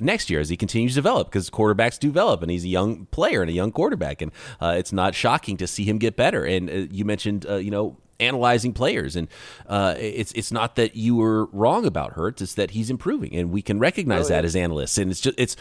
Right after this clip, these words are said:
Speaker 1: I think the best example of that was Josh Allen in Buffalo. He was legitimately
Speaker 2: Absolutely.
Speaker 1: bad,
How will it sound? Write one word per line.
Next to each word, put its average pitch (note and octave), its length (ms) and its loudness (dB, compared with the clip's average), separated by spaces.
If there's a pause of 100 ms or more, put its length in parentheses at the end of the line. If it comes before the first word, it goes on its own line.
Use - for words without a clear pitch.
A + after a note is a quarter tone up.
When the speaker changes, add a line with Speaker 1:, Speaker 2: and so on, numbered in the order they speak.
(140)
Speaker 1:
I A2 80 2
think A2 160 -2
the G#2+ 80 -2
best A2+ 200 0
example G#2+ 340 2
of G2 80 2
that A#2+ 320 2
was G#2 400 4 (240)
Josh G2 300 -2
Allen D3+ 260 2
in G2+ 80 2
Buffalo. A#2 460 0
He D#3+ 180 0
was G3 220 2 (280)
legitimately C3+ 520 2
Speaker 2:
Absolutely. - 100 4
Speaker 1:
bad, G#3+ 240 2